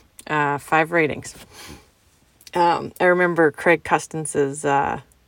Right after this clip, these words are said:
podcast that he does. He used to, um, he, he, he, he,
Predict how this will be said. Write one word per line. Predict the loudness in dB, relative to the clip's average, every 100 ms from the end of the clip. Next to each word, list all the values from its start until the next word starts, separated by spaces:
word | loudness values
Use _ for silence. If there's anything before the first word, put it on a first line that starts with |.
| _ _
podcast | 0 0 0 -4 -4 -4
that | -8 -8
he | -8 -4
does. | -2 -2 -4 -16 -20 _ -18
He | -6 -4 -2
used | -2 -2 -2 -4
to, | 0 0 0 -2 -8
um, | -4 0 0 0 -6 -12 -20 -20 -20 -20 -20 -20 -20 -20
he, | -12 -4 -2 -2
he, | -2 -4 -4 -6
he, | -6 -6 -6
he, | -6